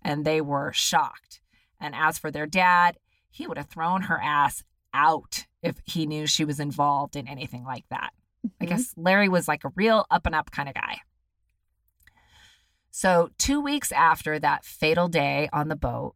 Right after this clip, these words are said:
Speaker 1: police came to Lori's house to execute a search warrant and arrest her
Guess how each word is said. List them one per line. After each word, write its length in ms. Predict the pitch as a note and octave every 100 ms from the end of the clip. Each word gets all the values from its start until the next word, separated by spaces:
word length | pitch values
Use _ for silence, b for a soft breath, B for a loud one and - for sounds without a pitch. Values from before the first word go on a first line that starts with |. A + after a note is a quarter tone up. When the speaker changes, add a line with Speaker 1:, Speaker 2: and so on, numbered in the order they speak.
| -
Speaker 1:
police 440 | D#3 D3 E3+ G#3
came 300 | - F3 E3
to 140 | E3 C#3+
Lori's 420 | C#3+ D3 D#3+ -
house 480 | C3+ C3+ C#3 - -
to 220 | - C#3+ -
execute 640 | E3 - E3 - D#3 D3 -
a 160 | B2+
search 500 | B2+ - F3 G3+ -
warrant 460 | D#3+ D3 C#3 C#3 -
and 140 | C#3 C#3+
arrest 560 | C#3 C#3+ G3+ A3+ -
her 420 | - B2+ B2+ C3+